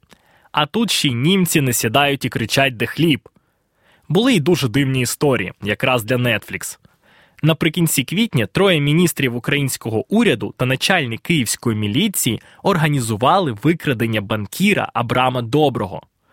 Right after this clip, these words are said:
Той скуповував продовольство в українців і перепродавав німцям. Протягом чотирьох днів німці провели розслідування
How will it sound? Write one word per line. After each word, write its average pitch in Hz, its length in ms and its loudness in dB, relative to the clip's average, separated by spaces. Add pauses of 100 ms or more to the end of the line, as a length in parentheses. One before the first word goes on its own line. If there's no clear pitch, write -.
(420)
Той 277 120 4
скуповував 156 720 2
продовольство 123 640 0
в 101 60 -6
українців 151 680 0
і 147 100 0
перепродавав 113 680 0
німцям. 117 520 -2 (960)
Протягом 165 480 2
чотирьох 139 440 0
днів 160 360 0 (320)
німці 175 420 4
провели 151 420 2
розслідування 123 800 -2